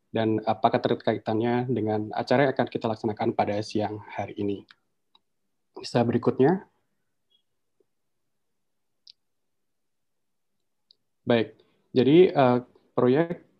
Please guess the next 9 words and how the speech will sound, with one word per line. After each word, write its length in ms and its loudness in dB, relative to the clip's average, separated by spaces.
Consumer 400 2
Protection 400 0
in 80 -2
asean 560 2
merupakan 880 0
salah 260 -4
satu 380 -2
proyek 260 -2
kerjasama 720 -2